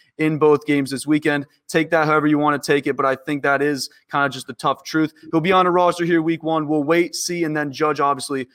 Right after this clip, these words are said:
according from there. He might, he might wow us. So, uh, we have no idea. Hopefully he does. Uh, or obviously, depending on how, how you view this whole situation, hopefully he does, hopefully he doesn't. We'll see how it goes. But the Redwoods also come in with a few new faces, Rob Pannell and Ryan Lee,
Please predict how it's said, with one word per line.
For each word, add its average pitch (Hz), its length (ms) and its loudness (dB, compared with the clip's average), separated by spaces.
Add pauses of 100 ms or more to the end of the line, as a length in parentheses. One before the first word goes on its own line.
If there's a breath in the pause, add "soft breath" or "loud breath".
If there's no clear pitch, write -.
(160 soft breath)
according 143 500 -2
from 131 180 -4
there. 135 240 0
He 156 80 -4
might, 151 340 -2
he 156 140 -4
might 151 160 2
wow 131 320 2
us. - 220 -12 (140)
So, 123 300 -2
uh, 120 160 0
we 123 140 -4
have 123 160 -2
no 123 180 -4
idea. 120 440 -2 (180 soft breath)
Hopefully 165 400 0
he 156 80 -2
does. 143 480 -2 (360)
Uh, 127 160 2
or 131 100 2
obviously, 131 400 0
depending 131 300 -8
on 127 80 -6
how, 131 200 0 (220 soft breath)
how 160 180 2
you 156 200 0
view 160 260 2
this 156 160 2
whole 156 140 2
situation, 143 520 -2
hopefully 170 260 2
he 156 40 2
does, 156 320 0 (140)
hopefully 160 320 0
he - 20 -4
doesn't. 135 320 -2 (220)
We'll 147 140 -4
see 151 180 -4
how 135 180 2
it 131 80 -4
goes. 127 220 -4
But 143 120 -4
the 160 80 -2
Redwoods 180 380 2
also 180 480 2 (240 soft breath)
come 185 220 0
in 170 120 0
with 165 140 -2
a 160 100 0
few 170 320 -6
new 156 160 -2
faces, 147 480 -4
Rob 151 240 -2
Pannell 147 300 -2
and 139 100 -4
Ryan 143 340 0
Lee, 139 260 -4